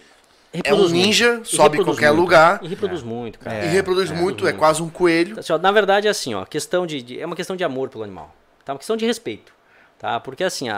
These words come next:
Speaker 1: às vezes a, as pessoas, "Ah, mas eu quero tirar uma cria." Cara, tu nunca fica com uma cria do teu animal. Tá? Quando ele começa a fazer cocô, ele começa a incomodar, tu vai largar na rua, as pessoas largam na rua, as pessoas,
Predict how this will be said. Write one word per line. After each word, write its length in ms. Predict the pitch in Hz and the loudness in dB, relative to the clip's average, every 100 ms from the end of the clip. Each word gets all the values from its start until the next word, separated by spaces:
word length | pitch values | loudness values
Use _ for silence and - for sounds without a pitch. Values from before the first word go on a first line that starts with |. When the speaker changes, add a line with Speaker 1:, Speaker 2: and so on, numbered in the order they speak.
| 104 | -4
Speaker 1:
às 120 | 117 | -4
vezes 120 | 180 | -4
a, 440 | 190 143 131 120 - | -4 -4 -6 -12 -14
as 120 | 113 | -16
pessoas, 160 | - 143 | -12 -6
"Ah, 100 | 226 | -6
mas 80 | 220 | -4
eu 60 | 190 | -4
quero 120 | 202 | -4
tirar 140 | 202 | -4
uma 120 | 190 170 | -6 -8
cria." 260 | 165 139 | -8 -8
Cara, 200 | - 214 | -6 -8
tu 120 | 202 | -6
nunca 200 | 202 226 | -6 -8
fica 280 | - 202 202 | -12 -14 -14
com 80 | - | -10
uma 100 | 135 | -10
cria 260 | - 123 113 | -10 -14 -14
do 60 | |
teu 140 | 110 110 | -10 -10
animal. 320 | 104 95 87 _ _ _ _ _ _ _ _ _ - | -10 -14 -16 _ _ _ _ _ _ _ _ _ -10
Tá? 140 | 107 | -8
Quando 160 | 165 233 | -2 -2
ele 80 | |
começa 260 | 226 196 185 | -2 -2 -2
a 20 | |
fazer 180 | 170 156 | -6 -8
cocô, 360 | 139 - 131 120 | -10 -8 -6 -6
ele 60 | |
começa 340 | 135 131 165 175 | -4 -4 -6 -6
a 20 | |
incomodar, 360 | 156 135 160 | -6 -2 0
tu 60 | 185 | 0
vai 100 | 202 | -2
largar 280 | 202 156 180 | -2 -4 -4
na 120 | 139 | -4
rua, 460 | 127 147 143 131 135 | -4 -6 -4 -6 -6
as 40 | |
pessoas 220 | - 170 | -6 -2
largam 260 | 131 147 147 | 4 4 2
na 140 | 131 | -4
rua, 320 | 104 110 131 113 | -6 -6 -8 -10
as 60 | |
pessoas, 340 | - - 131 | -10 -12 -12